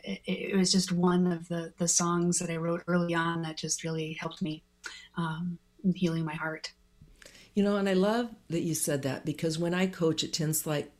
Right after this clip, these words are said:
Speaker 2: people are attracted to me that I need something, right? Their issue, their problem, their pain is something that I might need to heal in my own life.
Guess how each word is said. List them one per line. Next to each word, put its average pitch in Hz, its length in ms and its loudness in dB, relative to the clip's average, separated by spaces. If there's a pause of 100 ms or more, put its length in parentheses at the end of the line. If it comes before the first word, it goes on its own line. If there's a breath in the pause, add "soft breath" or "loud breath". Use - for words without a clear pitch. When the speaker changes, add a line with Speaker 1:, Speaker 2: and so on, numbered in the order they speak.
(520)
Speaker 2:
people 202 420 0
are 180 120 4
attracted 151 640 -2
to 147 180 -2
me 135 400 0 (720 soft breath)
that 151 200 2
I 156 140 4
need 147 320 2 (280)
something, 120 460 -2 (540)
right? 143 360 0
Their 165 280 6
issue, 143 440 2
their 139 240 0
problem, 135 460 0
their 135 460 0
pain 123 640 -2 (320 loud breath)
is 147 140 2
something 156 320 2
that 139 120 0
I 135 100 2
might 131 220 0
need 127 280 0
to 127 420 2
heal 135 300 2
in 123 80 2
my 117 160 4
own 151 200 0
life. - 440 -10